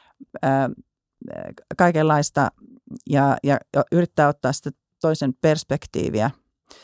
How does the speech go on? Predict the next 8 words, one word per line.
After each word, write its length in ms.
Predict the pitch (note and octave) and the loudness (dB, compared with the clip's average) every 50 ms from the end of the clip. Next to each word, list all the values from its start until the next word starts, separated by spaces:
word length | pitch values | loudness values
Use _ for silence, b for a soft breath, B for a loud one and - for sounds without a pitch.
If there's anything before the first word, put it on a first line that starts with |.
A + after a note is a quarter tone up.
| b b b b b _ | b b b b b _
enemmän. 460 | - D3 C#3+ C3+ A#2+ A#2 G#2 F2 A#2 A#2 | 0 2 4 4 2 2 0 0 -2 -2
Ja 80 | D#3 | 0
se 100 | - G3 | 2 2
on 80 | F3+ F3+ | 2 4
ehkä 200 | F3+ F#3 - F#3+ | 2 2 0 -2
tää 200 | - G3 F3+ F3 | 0 0 0 0
perspective 680 | - - F#3+ G3 - - A3 A3+ - - - E3+ E3 - - | 0 0 0 0 0 0 0 -2 -2 -2 -6 -6 -6 -6 -4
taking, 420 | - D3+ C#3+ C#3 - - B2 B2 | -2 0 0 0 -2 -2 -2 -2